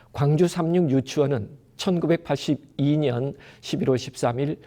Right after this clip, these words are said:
광주 범북교회는 삼육 어린이집을 설립하였는데 천구백팔십삼 년 삼육 새마을 유아원으로 인가를 취득하여 운영하다 천구백팔십칠 년 유월 광주 삼육 유치원으로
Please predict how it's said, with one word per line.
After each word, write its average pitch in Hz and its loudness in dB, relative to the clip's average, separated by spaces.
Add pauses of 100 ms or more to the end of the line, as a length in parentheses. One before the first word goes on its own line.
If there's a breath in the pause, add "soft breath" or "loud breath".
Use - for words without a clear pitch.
(160 loud breath)
광주 135 0 (100)
범북교회는 131 -2 (440 soft breath)
삼육 170 0
어린이집을 151 2
설립하였는데 127 -2 (260 loud breath)
천구백팔십삼 170 -2
년 127 -2 (220 loud breath)
삼육 160 0
새마을 170 2
유아원으로 135 2 (200 loud breath)
인가를 135 0
취득하여 117 -2
운영하다 120 -2 (480 loud breath)
천구백팔십칠 180 0
년 165 2
유월 120 0
광주 123 0
삼육 147 -4
유치원으로 120 -4